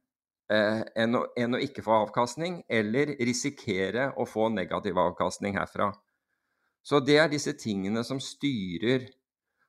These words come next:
eh, som styrer rundt, rundt obligasjoner. Og som jeg nevnte apro-, eh, akkurat med dette makrofondsvaret, det er mulig å gjøre opsjonsstrategier og kjøpe opsjoner på disse, så du trenger ikke å ta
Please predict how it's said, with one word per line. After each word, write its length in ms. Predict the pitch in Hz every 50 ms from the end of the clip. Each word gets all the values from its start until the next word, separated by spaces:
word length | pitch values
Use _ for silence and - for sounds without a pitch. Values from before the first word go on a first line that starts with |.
| _ _ _ _ - -
eh, 240 | 117 117 123 120 107 -
som 160 | - 139 139
styrer 480 | 131 - - 147 117 98 101 117 117 107
rundt, 320 | 98 107 110 107 107 -
rundt 400 | 113 107 98 95 107 110 110 107 123 110
obligasjoner. 640 | 101 110 117 113 104 117 110 120 151 202 262 247 - _ - - - - -
Og 160 | - 139 143
som 160 | 143 147 147
jeg 140 | 151 156 160
nevnte 260 | 151 127 110 - 135
apro-, 400 | 131 123 - 131 135 127 127 95
eh, 380 | 85 76 101 127 113 131 123 117 - -
akkurat 380 | 110 - 123 117 117 117 - 120
med 360 | 117 117 117 117 117 117 120 117
dette 220 | 110 110 - 110 110
makrofondsvaret, 1700 | 104 95 92 - - 107 107 107 107 107 107 113 117 107 110 - - 110 113 113 107 113 120 - - 120 113 110 127 170 214 214 214 - _ _ _ _
det 100 | - 165
er 100 | 175 185
mulig 440 | 190 190 170 131 107 104 117 156 170
å 140 | 160 147 151
gjøre 240 | 156 151 131 123 143
opsjonsstrategier 1000 | 147 - - - 127 104 107 110 - - - 135 131 - 139 - 151 143 151 156
og 80 | 151
kjøpe 260 | - 156 135 - - 131
opsjoner 400 | - - - 113 101 101 110 113
på 120 | - 135 135
disse, 220 | 139 131 - 165 160
så 80 | 151 151
du 100 | 156 156 _
trenger 480 | - 127 98 98 104 104 107 120 143
ikke 280 | 160 147 - - 139 147
å 60 | 147 -
ta 280 | - - 104 104 107